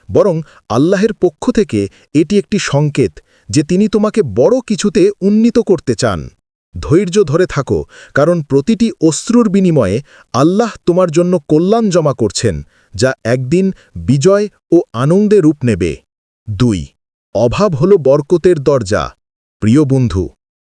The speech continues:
মানুষের জীবনে অভাবকে আমরা প্রায়ই অভিশাপ মনে করি, অথচ বাস্তবে অভাবই হতে পারে আল্লাহের এক বিশেষ রহমত।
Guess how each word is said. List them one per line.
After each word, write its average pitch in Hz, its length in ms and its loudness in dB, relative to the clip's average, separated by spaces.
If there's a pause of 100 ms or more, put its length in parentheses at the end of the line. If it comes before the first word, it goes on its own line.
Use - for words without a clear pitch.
(120)
মানুষের 190 500 0
জীবনে 214 320 0 (120)
অভাবকে 117 600 -2 (260)
আমরা 190 260 0
প্রায়ই 208 420 -2 (120)
অভিশাপ 151 500 0
মনে 123 160 2
করি, 82 280 -4 (500)
অথচ 151 320 -2 (360)
বাস্তবে 175 480 0 (120)
অভাবই 135 400 0
হতে 208 220 -2
পারে 123 300 0 (300)
আল্লাহের 202 400 0 (160)
এক 165 240 -2
বিশেষ 196 460 -2
রহমত। 147 500 -2